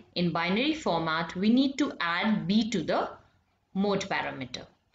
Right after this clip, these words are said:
W B mode opens the file in binary format for writing. Unlike text mode files, binary files are not human readable. So when you open that binary file, you won't be able to see the content,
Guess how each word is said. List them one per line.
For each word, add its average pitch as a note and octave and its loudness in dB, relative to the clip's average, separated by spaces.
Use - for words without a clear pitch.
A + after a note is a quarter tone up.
W D4 2
B F4 6
mode C4+ 4
opens G#3 4
the G3+ 2
file E3+ 0
in E3+ 0
binary A3 2
format E3 -2
for C4 -2
writing. D3+ -6
Unlike F4+ 0
text G#3 -2
mode C4 4
files, F3 -2
binary A#3+ 2
files F3+ 0
are E4 0
not A#3 -2
human F3 0
readable. C#3+ -8
So - -12
when F3+ 0
you F#3 -2
open B3+ 2
that F#3 0
binary D#3+ -2
file, D#3+ -2
you E3+ 0
won't G#3 4
be A3 2
able E3+ 0
to F3+ -8
see F#3 -4
the E3+ -2
content, A3 0